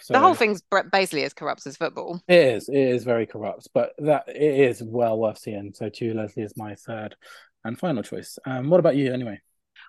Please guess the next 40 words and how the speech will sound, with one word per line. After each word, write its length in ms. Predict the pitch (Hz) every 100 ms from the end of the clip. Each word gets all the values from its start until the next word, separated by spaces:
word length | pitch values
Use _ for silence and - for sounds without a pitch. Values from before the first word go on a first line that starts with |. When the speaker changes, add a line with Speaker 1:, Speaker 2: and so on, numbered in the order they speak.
| _
Speaker 1:
Well, 220 | 262 240
last 420 | 254 294 302 -
week 400 | 233 196 175 - -
I 80 | 165
was 160 | 165
a 40 | 160
bit 240 | 170 147
like, 240 | 165 156
"Oh 160 | 165 175
God, 180 | - 165
I've 100 | 143
just 180 | - -
been 140 | 165
reading 440 | 160 165 156 147 143
and 140 | 139
watching 300 | 147 135 156
loads 200 | 143 143
of 120 | 131
heavy 400 | 135 156 147 139
stuff." 540 | 135 - 143 120 131 - -
So 160 | 156
I've, 160 | 143 175 -
so 380 | - 147 143 135
Charlie 300 | - 160 151
said 160 | 151
to 80 | -
me, 100 | 139
"You 160 | 139 151
need 200 | 151 143
to 100 | 147
just 220 | 139 -
read 120 | 139
something 340 | - 135 139
light." 200 | 143 135 -
And 160 | 147
I 80 | 151
did 200 | 143 139
not 320 | 160 202 220 -
do 180 | 143 131
that. 320 | 131 180